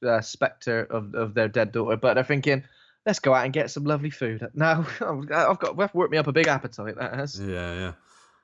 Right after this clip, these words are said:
Speaker 2: yeah. Um, so then we cut to the next day. Um, John is, is working on the church, doing some churchy stuff, and then Laura walks off. He,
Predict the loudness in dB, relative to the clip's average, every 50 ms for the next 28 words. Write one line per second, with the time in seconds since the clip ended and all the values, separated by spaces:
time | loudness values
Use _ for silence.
0 | _ _ _ -6 -4 -2 -2 -2 -2 -2 -2 -2 -4 -6 -8 -12 -18 _ _ _
1 | _ _ _ _ _ _ -16 -16 -16 _ -10 -10 -4 -2 0 2 2 2 0 -2
2 | -2 -4 -4 -6 -6 -8 -10 -12 -10 -6 -4 -2 -2 -2 -2 -4 -6 -8 -12 -14
3 | -16 _ _ _ _ -14 -8 -6 -4 -2 -2 -2 -4 -4 -6 -6 -10 -10 -10 -10
4 | -10 -10 -12 -12 -12 -8 -6 -4 -4 -2 -4 -6 -8 -10 -16 _ _ _ -14 -10
5 | -10 -8 -8 -8 -8 -10 -12 -14 -18 _ _ _ _ _ _ _ _ _ _ _
6 | _ _ -20 -8 -4 -2 -2 0 0 -2 -2 -4 -6 -10 -14 _ -10 -10 -8 -4
7 | -2 -2 -2 -2 -4 -8 -8 -8 -8 -12 -8 -6 -4 -4 -4 -6 -10 -16 -20 -20
8 | -20 _ _ _ _ _ _ _ _ _ _ -14 -14 -14 -16 -12 -8 -6 -6 -6
9 | -6 -10 -14 -10 -8 -6 -6 -6 -8 -10 _ _ _ _ _ _ _ _ _ -14
10 | -12 -10 -8 -6 -4 -2 0 0 0 0 -2 -2 -4 -4 -6 -6 -6 -8 -8 -12
11 | -14 -14 -8 -6 -6 -6 -6 -6 -8 -10